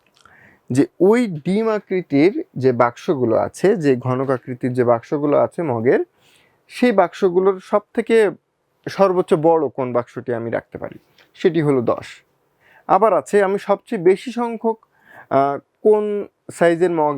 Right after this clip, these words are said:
নিলে সবচেয়ে বেশি সংখ্যক রাখতে পারবো, সেটি অবশ্যই এক, ঠিক আছে। এখন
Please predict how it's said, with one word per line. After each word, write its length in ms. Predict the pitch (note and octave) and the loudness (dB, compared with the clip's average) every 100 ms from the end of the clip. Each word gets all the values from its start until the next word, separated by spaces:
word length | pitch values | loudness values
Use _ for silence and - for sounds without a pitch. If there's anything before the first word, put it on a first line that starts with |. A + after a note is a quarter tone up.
| D3 | -4
নিলে 160 | F3 A#3 G3 | -4 -4 -4
সবচেয়ে 300 | E3+ G3 D#3 | -6 -2 -2
বেশি 140 | D3+ D3 | -2 -6
সংখ্যক 240 | C3+ B2 A2 | -4 -4 -4
রাখতে 180 | B2 - G#2 | -8 -8 -8
পারবো, 200 | - - _ _ _ | -8 -16 _ _ _
সেটি 220 | - G#3+ G#3+ | -4 2 2
অবশ্যই 360 | F3 E3+ - C#3+ A#2+ | 2 -4 -2 0 0
এক, 80 | - _ _ _ _ _ _ _ _ _ _ _ - | -2 _ _ _ _ _ _ _ _ _ _ _ -4
ঠিক 120 | A#3 B3+ | 0 0
আছে। 160 | - E2 _ _ _ _ _ _ _ _ _ _ _ _ _ _ - - _ _ _ _ - | -2 -10 _ _ _ _ _ _ _ _ _ _ _ _ _ _ -12 -12 _ _ _ _ -2
এখন 280 | G3 G#3+ | 0 2